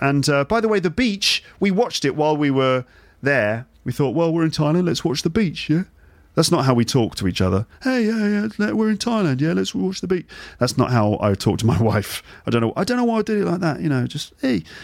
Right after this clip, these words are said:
It's kind of, "Hey, I'm on holiday, I'm relaxed. Hey, let's watch The Beach, yeah, what do you say?" And she was like, "Yeah, yeah, it's a good idea. Hey, yeah, you've become an Italian mafia guy. Hey." I don't know why,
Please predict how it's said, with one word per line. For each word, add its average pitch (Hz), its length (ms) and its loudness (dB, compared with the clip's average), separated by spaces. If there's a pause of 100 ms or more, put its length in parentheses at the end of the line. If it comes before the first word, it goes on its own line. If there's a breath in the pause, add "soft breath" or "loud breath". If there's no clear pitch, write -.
(380 loud breath)
It's - 100 -2
kind 185 160 4
of, 151 140 0
"Hey, 233 220 -2
I'm 185 160 0
on 190 100 0
holiday, 190 400 0
I'm 139 160 0
relaxed. 156 640 -6
Hey, 214 220 0
let's 202 180 -2
watch 214 180 -2
The 208 60 -8
Beach, 214 380 -2
yeah, 226 80 -2
what 254 140 -4
do 240 40 -2
you 226 60 -2
say?" 247 360 -2 (580 loud breath)
And 139 100 -2
she - 80 0
was 156 100 0
like, 175 140 0
"Yeah, 240 160 2
yeah, 247 180 2
it's 214 100 -4
a 214 40 -8
good 233 160 0
idea. 226 460 0 (180)
Hey, 247 400 0 (380 soft breath)
yeah, 233 180 2
you've 220 200 2
become 226 260 -2
an 220 100 2
Italian 220 540 0
mafia 214 400 0
guy. 139 360 2 (240)
Hey." 214 180 2
I - 840 -16
don't 185 100 2
know 190 80 2
why, 214 320 2